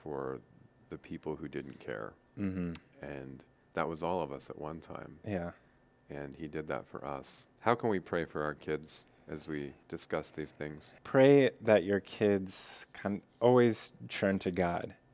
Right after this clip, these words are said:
Speaker 2: when they sin.
Speaker 1: Hmm.
Speaker 2: Um, that they recognize their sins in their lives,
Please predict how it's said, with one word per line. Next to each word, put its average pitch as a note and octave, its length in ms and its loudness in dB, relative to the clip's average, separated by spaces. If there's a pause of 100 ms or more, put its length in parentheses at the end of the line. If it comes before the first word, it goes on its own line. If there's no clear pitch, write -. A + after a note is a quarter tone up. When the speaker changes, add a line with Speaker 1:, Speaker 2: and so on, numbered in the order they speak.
(160)
Speaker 2:
when G2 160 -4
they F2+ 140 -2
sin. - 420 -8 (160)
Speaker 1:
Hmm. F#2+ 280 -8 (280)
Speaker 2:
Um, F2 540 -4 (880)
that A2 140 0
they F#2+ 120 8
recognize G#2 1000 4 (100)
their G#2 200 0
sins G2+ 680 -4 (140)
in G#2 100 -2
their G#2 140 2
lives, G2+ 600 0